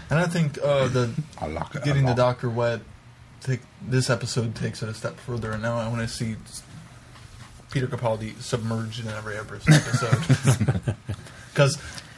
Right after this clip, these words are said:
Speaker 1: going back to Deep Be-, Breath, we didn't see it. Glenn pointed it out to me before the show. We didn't see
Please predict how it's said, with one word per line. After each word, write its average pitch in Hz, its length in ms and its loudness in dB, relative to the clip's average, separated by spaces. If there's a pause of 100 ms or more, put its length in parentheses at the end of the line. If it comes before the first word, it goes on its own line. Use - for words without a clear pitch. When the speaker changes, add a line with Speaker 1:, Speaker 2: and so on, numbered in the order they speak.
Speaker 1:
going 131 160 0
back 139 160 6
to 156 40 -4
Deep 175 220 -4
Be-, 220 240 -2
Breath, 180 420 0 (320)
we 147 100 6
didn't 139 160 2
see 190 200 -2
it. 139 280 -2
Glenn 135 220 2
pointed 117 260 -2
it 117 80 -2
out 117 160 -2
to - 100 -8
me 113 120 -4
before 131 400 -4
the 117 100 -4
show. 113 420 -4
We 147 80 0
didn't 151 160 0
see 180 200 -4